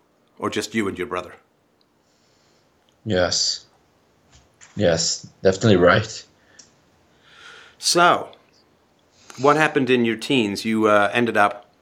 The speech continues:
Speaker 1: bounced to your mom, bounced to your dad, landed with your grandmom. When did the suicide attempts kick up, and, and what brought them on, do you think?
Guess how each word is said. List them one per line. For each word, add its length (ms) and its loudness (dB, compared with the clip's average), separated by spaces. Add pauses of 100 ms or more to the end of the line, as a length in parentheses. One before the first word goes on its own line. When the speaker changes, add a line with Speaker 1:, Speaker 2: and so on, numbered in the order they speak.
(680)
Speaker 1:
bounced 320 0
to 80 0
your 280 4
mom, 340 2
bounced 300 -2
to 60 -2
your 80 -2
dad, 360 -2
landed 260 -2
with 140 -6
your 80 -6
grandmom. 540 -6 (1600)
When 260 2
did 120 0
the 80 0
suicide 460 0
attempts 320 -8
kick 220 -8
up, 200 0
and, 180 -8
and 180 -6
what 360 -6
brought 200 -6
them 180 -4
on, 100 -4
do 80 -12
you 60 -12
think? 220 -20